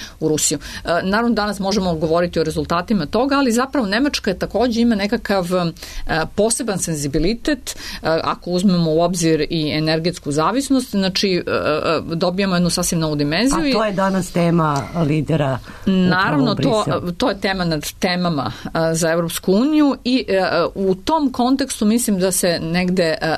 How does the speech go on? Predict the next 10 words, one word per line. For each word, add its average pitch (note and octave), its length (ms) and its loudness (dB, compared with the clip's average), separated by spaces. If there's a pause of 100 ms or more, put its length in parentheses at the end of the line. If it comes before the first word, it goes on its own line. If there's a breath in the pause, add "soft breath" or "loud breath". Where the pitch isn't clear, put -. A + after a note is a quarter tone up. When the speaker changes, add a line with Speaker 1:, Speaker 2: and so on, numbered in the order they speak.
(140)
Speaker 1:
pronalazi F3 640 0 (100)
i G3+ 240 -2 (240 loud breath)
određen F3+ 680 2
stepen F3 420 -2
razumevanja D3+ 720 0
za, D#3 320 0 (300 loud breath)
za D#3+ 140 -2
poziciju F#3+ 460 0
Srbije, B3 380 2
mada B3 560 2